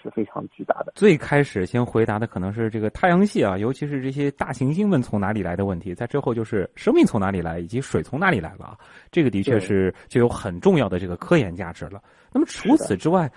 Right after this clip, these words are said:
Speaker 2: 还有其他的这个价值吗？因为好像在一些科幻电影当中啊，曾经看到过有这样的场景，就是说会考虑到这个小行星上去，呃，采一些矿什么的，这个有没有这种可能呢？
Speaker 1: 对。嗯，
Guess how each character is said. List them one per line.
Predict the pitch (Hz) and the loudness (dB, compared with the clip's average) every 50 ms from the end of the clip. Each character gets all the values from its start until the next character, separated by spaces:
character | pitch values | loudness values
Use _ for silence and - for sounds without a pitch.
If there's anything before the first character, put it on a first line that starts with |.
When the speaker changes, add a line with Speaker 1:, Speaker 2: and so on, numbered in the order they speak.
| _ _ | _ _
Speaker 2:
还 | - - - 147 | -6 2 4 4
有 | 185 165 120 | 6 4 2
其 | - - - | 0 -4 -6
他 | - - | -4 -2
的 | 120 120 | -2 0
这 | 107 110 | 0 0
个 | 104 | -2
价 | 95 104 95 | -2 -2 -4
值 | 90 92 | -6 -6
吗？ | 90 95 | -6 -4
因 | 135 180 | -2 -2
为 | 208 220 - - - - _ | -2 -2 -4 -8 -16 -20 _
好 | - - 131 | -8 0 2
像 | 190 254 | 4 4
在 | 240 254 220 | 6 4 4
一 | 180 | 4
些 | 165 202 | 2 0
科 | 185 - 233 | 0 2 2
幻 | 240 220 180 | 2 2 2
电 | 180 147 | 2 0
影 | 101 92 | -2 -2
当 | 98 107 | -2 -2
中 | 113 127 120 | 0 0 0
啊， | 101 | -2
曾 | 92 - - 107 | -2 -4 -4 -4
经 | 123 143 151 | -4 -4 -4
看 | 147 - 180 | -4 -2 -2
到 | 147 117 117 | 0 0 0
过 | 117 120 | 0 0
有 | 101 | 0
这 | 92 120 | 0 0
样 | 147 131 | 0 -2
的 | 113 | -2
场 | 107 - 101 107 113 | -4 -4 -6 -6 -4
景， | 101 95 | -4 -2
就 | 123 127 | -2 -2
是 | 120 | -2
说 | 117 - 135 131 | -2 -2 -4 -2
会 | - - 143 120 - - - _ | 0 0 0 0 -2 -8 -20 _
考 | - - 98 | -6 -4 -2
虑 | 95 113 123 | -2 0 0
到 | - 139 123 110 107 | 0 0 0 0 -2
这 | - - | -4 -8
个 | 107 107 | -8 -8
小 | 104 - - | -8 -8 -10
行 | - - 104 | -8 -6 -6
星 | 107 123 135 135 | -4 -4 -4 -4
上 | 135 131 117 | -4 -4 -2
去， | - 123 110 - - - _ | -2 -2 -2 -2 -6 -14 _
呃， | - - | -16 -14
采 | - - - - | -12 -12 -12 -12
一 | 80 | -8
些 | 90 139 143 | -6 -6 -6
矿 | - - - 254 202 123 | 0 2 2 4 4 2
什 | 101 - | 0 -4
么 | - 92 90 | -8 -12 -14
的， | 87 - - | -14 -16 -8
这 | - 294 320 262 | -2 0 0 2
个 | 190 147 127 101 - - - - | 4 4 2 2 0 -4 -6 -2
有 | - 147 117 98 | 0 2 2 4
没 | 143 202 | 4 4
有 | 220 | 4
这 | 185 - | 4 2
种 | 131 139 | -2 -4
可 | 139 - - | -6 -8 -10
能 | 82 80 80 85 | -12 -12 -12 -14
呢？ | 87 - _ _ _ _ _ _ _ _ _ _ _ - | -16 -16 _ _ _ _ _ _ _ _ _ _ _ -2
Speaker 1:
对。 | 147 | 2
嗯， | 147 147 139 | 2 2 2